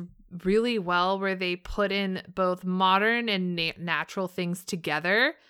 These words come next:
And it's kind of weird, like, when you're looking at it, like, the way that they have the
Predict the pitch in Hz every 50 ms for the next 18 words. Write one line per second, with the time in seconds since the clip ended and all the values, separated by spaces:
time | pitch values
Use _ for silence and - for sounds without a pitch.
0 | _ _ _ _ _ _ _ _ _ _ _ 214 202 196 185 185 - 202 190 185
1 | - - - _ _ _ - 202 - - 233 226 220 220 190 175 170 175 185 180
2 | 180 180 175 170 170 175 - _ _ _ _ _ _ _ _ _ 208 190 180 -
3 | 190 185 180 185 180 170 175 170 - 196 190 196 196 202 208 214 214 214 196 202
4 | 185 180 180 - - 190 180 185 180 180 185 180 185 185 180 185 - 185 175 170
5 | 180 175 165 160 160 165 165 170 - 170 170 165 156 147 151 156 180